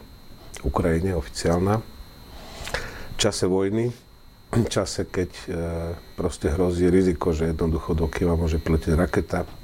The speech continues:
môže sa niečo stať. Napriek tomu, a, teda prezident Biden prišiel a je to veľké gesto. Je to jednoznačný odkaz nielen Ukrajincom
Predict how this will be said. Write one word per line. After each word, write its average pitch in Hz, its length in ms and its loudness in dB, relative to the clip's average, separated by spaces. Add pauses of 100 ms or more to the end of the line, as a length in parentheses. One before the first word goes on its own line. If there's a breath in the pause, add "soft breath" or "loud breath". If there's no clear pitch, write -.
(760 loud breath)
môže 85 240 4
sa - 160 2
niečo 80 240 0
stať. - 560 0 (840 loud breath)
Napriek 98 400 2
tomu, 98 560 4 (400 loud breath)
a, 87 800 2
teda 95 160 -2
prezident 90 400 4
Biden 85 320 2
prišiel 107 720 0 (880)
a 87 400 0
je 82 80 4
to 78 160 0
veľké 71 240 0
gesto. - 560 -4 (240)
Je 82 80 -2
to - 160 -2
jednoznačný 87 560 4
odkaz 85 560 0 (640 loud breath)
nielen 107 240 4
Ukrajincom 98 880 0